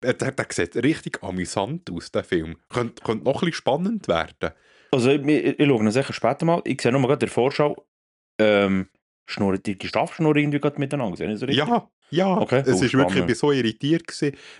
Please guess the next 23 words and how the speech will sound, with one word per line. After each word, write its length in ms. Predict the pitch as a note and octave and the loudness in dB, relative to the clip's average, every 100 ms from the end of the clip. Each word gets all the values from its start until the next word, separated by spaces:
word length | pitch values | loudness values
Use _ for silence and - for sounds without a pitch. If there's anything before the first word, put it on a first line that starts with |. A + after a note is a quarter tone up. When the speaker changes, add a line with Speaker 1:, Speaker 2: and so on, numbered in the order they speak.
| _ | _
Speaker 1:
mit 200 | A#2 - | -2 -2
dem 100 | A#2 | 0
Dings 280 | E3 E3+ - | 0 -2 -6
im 180 | G#2+ | -12
Trailer. 380 | - B2+ C#3+ D#3 | -2 0 2 0
Drin. 160 | D3 A#2+ | -2 0
Weisst 180 | G2+ G#2+ | 0 0
du, 40 | - | 0
zuerst, 220 | A#2+ A#2 | 0 2
er 80 | A#2 - | -2 -2
erzählt 440 | - - F#2+ F2+ - - | -6 0 0 0 -4 -4
den 100 | F2+ | -2
Schaf 580 | - G2+ A#2+ - - _ | 0 0 -2 -6 -20 _
so 320 | - G#2 - _ _ | -4 -4 -4 _ _
irgendwie 320 | F#2 G2 G2 | 0 2 0
eine 100 | F2+ | 0
gute 240 | - A2 G2 | 0 0 2
Nachtgeschichte 500 | F#2 - - - F#2+ | -2 -2 -6 -2 -2
oder 120 | G2 | -2
so. 200 | G2+ A2 | -2 -2
Nein, 180 | - B2+ | -2 -2
kein 160 | - F#2+ | -2 -2
Krimi. 440 | - A#2 B2 F2+ | -2 -4 -2 -4